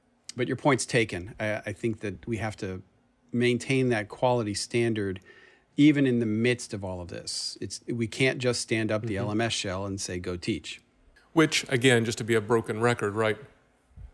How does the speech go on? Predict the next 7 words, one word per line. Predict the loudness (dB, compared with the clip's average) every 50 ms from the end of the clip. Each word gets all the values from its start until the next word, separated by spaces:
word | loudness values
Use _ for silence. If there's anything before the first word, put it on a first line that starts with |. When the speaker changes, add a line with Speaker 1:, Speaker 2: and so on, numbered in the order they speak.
| -20 -20 -20 _ _ _ _ _ _ -20 -20 -20 -20 -12 0
Speaker 2:
that | 4 6 6 6 6 4 -2 -12 -20 -20 -6
partly | 2 4 4 4 4 2 2 2 2 2 2 0 -4 -8 -16 _ _
means | -2 0 2 2 2 0 -2 -2
continuing | 0 -2 -2 0 2 4 4 6 6 6 4 4 4 0 0 2
not | 4 4 4 4 2 -4
to | -6 -2
call | 2 4 6 6 6 6 6 4 2 -2 -10